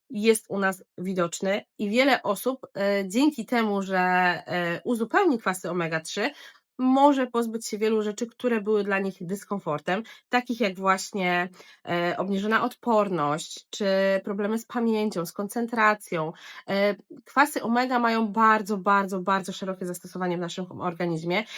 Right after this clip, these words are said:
Jeśli chodzi o badania naukowe, e, mówiące o wpływie ich na nasz organizm, to tego są po prostu setki. I tutaj warto jest, e, pamiętać, że kwasy omega to jest taki podstawowy suplement i on, e, byłby po prostu dla mnie taką bazą.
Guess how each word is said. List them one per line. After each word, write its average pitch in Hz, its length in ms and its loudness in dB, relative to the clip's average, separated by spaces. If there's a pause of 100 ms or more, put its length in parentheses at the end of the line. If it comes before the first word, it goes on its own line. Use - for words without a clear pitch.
(120)
Jeśli 226 220 0
chodzi 240 200 0
o 226 60 0
badania 233 360 2
naukowe, 208 760 0 (160)
e, 190 120 0
mówiące 214 400 0
o 208 60 -6
wpływie 240 500 2
ich 170 140 -6
na 180 100 -2
nasz 180 160 -4
organizm, 175 540 -2 (340)
to 240 160 2
tego 247 240 0
są 233 240 -2
po 214 120 -4
prostu 208 420 -4
setki. 175 560 -6 (260)
I 226 100 0
tutaj 285 440 2
warto 233 400 2
jest, 208 360 -2
e, 185 240 -4
pamiętać, 185 600 -2
że 190 200 -6
kwasy 233 380 -2
omega 220 300 -2
to 226 60 -4
jest 226 100 -6
taki 226 200 -6
podstawowy 214 800 -2
suplement 165 560 -4 (380)
i 226 200 0
on, 254 400 2 (180)
e, 208 600 0 (400)
byłby 294 300 2
po 277 100 2
prostu 269 260 -4
dla 240 240 4
mnie 240 260 0
taką 220 440 -4
bazą. 185 520 2